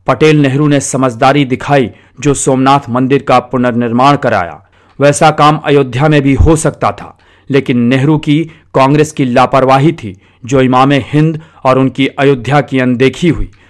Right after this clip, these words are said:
और भविष्य के अखाड़े राजनीतिकरण की संभावनाओं में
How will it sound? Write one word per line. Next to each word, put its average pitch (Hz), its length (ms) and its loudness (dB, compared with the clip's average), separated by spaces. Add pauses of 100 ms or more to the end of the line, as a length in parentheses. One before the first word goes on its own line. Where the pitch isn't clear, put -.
(160)
और 123 160 -2
भविष्य 151 420 -2
के 139 120 -4
अखाड़े 143 540 0 (280)
राजनीतिकरण 135 880 0
की 143 160 -6
संभावनाओं 131 680 0
में 104 180 -4